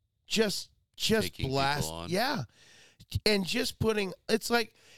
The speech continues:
Speaker 1: he put himself in position to get that goal when he and Virgil were chasing that thing down. He was playing on the left. Somehow he ends up in the center. And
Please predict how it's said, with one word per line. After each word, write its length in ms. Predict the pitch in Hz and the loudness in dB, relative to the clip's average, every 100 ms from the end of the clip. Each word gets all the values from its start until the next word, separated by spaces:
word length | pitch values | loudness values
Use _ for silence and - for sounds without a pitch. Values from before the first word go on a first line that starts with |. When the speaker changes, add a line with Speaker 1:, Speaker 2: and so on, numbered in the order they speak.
| - | 0
Speaker 1:
he 160 | 254 | 2
put 180 | - 262 | 2 0
himself 400 | 247 214 208 190 | -2 -2 -4 -2
in 120 | 180 | -6
position 680 | 156 151 123 147 - 92 135 - _ _ | -6 -6 -4 -4 -4 -6 -8 -12 _ _
to 120 | - 135 | -2 2
get 240 | 156 - | 2 4
that 260 | 135 123 120 | 4 4 4
goal 420 | 123 107 95 - _ _ _ | 4 4 2 -2 _ _ _
when 220 | - 143 135 | 2 4 6
he 240 | 180 202 | 8 6
and 120 | 180 | 4
Virgil 380 | 151 151 131 131 | 2 0 0 -4
were 140 | 120 113 | -4 -4
chasing 500 | - 135 139 131 131 | 2 2 2 -2 0
that 220 | 123 - | 0 0
thing 280 | 123 113 101 | -2 -2 0
down. 420 | 107 90 98 - | -2 -2 -4 -4
He 280 | 151 185 208 - | 0 2 2 -2
was 180 | 156 - | -2 -2
playing 340 | 180 220 202 | 2 2 2
on 120 | 139 | -2
the 80 | 120 | -4
left. 500 | 104 143 175 - - - _ _ - | -4 -4 -4 -8 -18 -20 _ _ -4
Somehow 420 | - 214 226 175 | 4 8 8 6
he 100 | 160 | 2
ends 180 | 156 143 | 0 0
up 200 | 139 135 | -2 0
in 100 | 123 | 0
the 80 | 107 | 0
center. 520 | - 170 190 120 117 _ _ _ _ - | 4 4 4 2 -2 _ _ _ _ 0
And 420 | 156 151 147 | 4 4 2